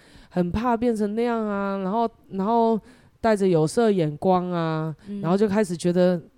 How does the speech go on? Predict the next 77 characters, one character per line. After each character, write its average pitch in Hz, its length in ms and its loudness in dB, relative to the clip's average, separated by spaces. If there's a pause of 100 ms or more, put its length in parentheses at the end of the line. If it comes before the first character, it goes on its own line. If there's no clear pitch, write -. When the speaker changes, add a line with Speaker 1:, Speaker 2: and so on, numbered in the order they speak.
Speaker 1:
活 185 260 0
那 226 80 -2
样 214 100 0
很 196 120 -4
恐 156 300 -4
怖 208 240 -2
啊， 165 380 0
然 175 80 -4
后 202 80 0
我 175 140 4
现 220 140 -2
在 226 60 0
出 220 160 -2
去 226 160 -2
会 220 100 4
不 196 80 -6
会 208 80 -2
发 202 140 -2
生 196 160 -4
什 170 140 -4
么 165 80 -4
事， 214 180 -2
我 165 160 2
那 208 80 -2
样 226 100 -2
出 214 140 -2
去 214 120 -6
会 220 120 4
不 196 60 -2
会 208 80 0
怎 170 120 -8
么 156 80 -6
样， 196 220 -2 (360)
然 185 100 2
后 196 40 6
就 220 80 4
开 220 200 2
始 185 80 -4
让 202 120 -2
自 208 120 -4
己 208 60 2
活 170 220 4
战 208 200 -2
战 202 160 -2
兢 185 140 -8
兢， 190 200 -2
无， 180 340 -4 (540)
无 202 220 2
限 240 360 0
的 180 140 -2
在 208 180 0
侵 202 240 -4
蚀 165 160 -2
自 147 120 -8
己 180 80 -2
的 156 100 -2
精 143 260 -10
神。 - 200 -18 (300)
Speaker 2:
对。 190 140 -12
Speaker 1:
然 185 40 -12
后 202 120 2
到 226 200 4
最 247 160 6
后 233 120 8
呢， 185 120 0
就 214 120 2
忧 180 320 4
郁， 175 220 2 (200)
Speaker 2:
嗯。 202 200 -8
Speaker 1:
忧 190 260 6
郁、 208 160 2
躁 196 340 0
郁 202 140 0
什 165 160 -6
么 151 80 -4
都 170 200 2
来。 156 260 -6